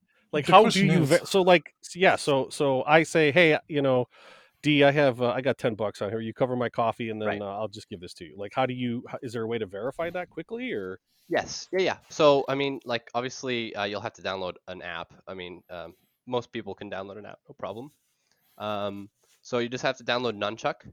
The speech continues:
Speaker 3: I mean, you can do it through C L I code, um, on your computer, um, like, command line.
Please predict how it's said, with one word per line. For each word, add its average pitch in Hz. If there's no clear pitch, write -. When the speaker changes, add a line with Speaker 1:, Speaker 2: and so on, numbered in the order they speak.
Speaker 3:
I 127
mean, 139
you 160
can 196
do 127
it 135
through 113
C 113
L 104
I 95
code, 101
um, 92
on 95
your 95
computer, 101
um, 92
like, 90
command 101
line. 117